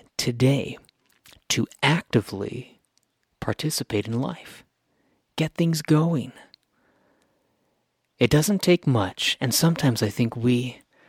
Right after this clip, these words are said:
mistakenly believe that we need to have extraordinary results. Sometimes I feel as if, as a society,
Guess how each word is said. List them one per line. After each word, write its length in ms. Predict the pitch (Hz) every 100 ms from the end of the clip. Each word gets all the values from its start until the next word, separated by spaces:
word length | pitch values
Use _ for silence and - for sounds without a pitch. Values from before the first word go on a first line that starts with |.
| _ _ _ _ _ -
mistakenly 840 | 135 - - 185 180 117 104 107
believe 560 | 110 110 123 110 107
that 200 | - 104
we 140 | 113 110
need 180 | 110 107
to 60 |
have 440 | 110 101 95 98 - _ _ _ _
extraordinary 760 | - - - - 120 101 98 92
results. 720 | 92 90 - 95 - - - _ _ _ _ _ _ _ _ _ _ _ _ -
Sometimes 600 | - 170 170 135 117 117
I 140 | 104
feel 640 | 98 - - 156 107 104 - - _
as 260 | 113 101 113
if, 380 | 101 98 - -
as 380 | 135 120 127 -
a 100 | -
society, 880 | 107 113 - 107 117 135 139 151 160